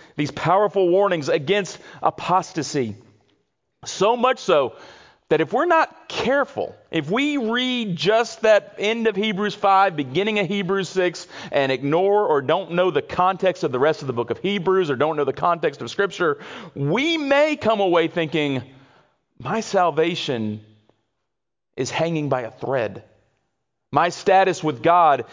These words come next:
is on the thinnest of margins, and I better be real careful." Which is not, of course, what Scripture teaches. This is, if we understand the whole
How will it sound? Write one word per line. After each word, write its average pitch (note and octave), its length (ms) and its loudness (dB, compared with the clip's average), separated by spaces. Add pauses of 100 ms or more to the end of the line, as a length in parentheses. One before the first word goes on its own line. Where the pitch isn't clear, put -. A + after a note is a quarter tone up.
(140)
is D3 180 0
on D#3+ 200 2
the C3 80 0
thinnest F3+ 460 -2
of C#3+ 100 0
margins, C#3 440 0
and - 100 -6
I - 220 -6
better D#3 340 -4
be C#3+ 180 -2
real C3+ 220 -2
careful." A#2+ 480 -6 (1500)
Which C3 180 -8
is B2 100 -8
not, C#3 220 0
of - 80 -10
course, - 520 -10 (280)
what - 140 -8
Scripture - 300 -8
teaches. - 500 -14 (1600)
This C3+ 240 -4
is, A2+ 240 -8 (1400)
if C3+ 140 -2
we D3+ 140 -2
understand C#3+ 640 -2
the G#2 60 2
whole D3+ 640 -2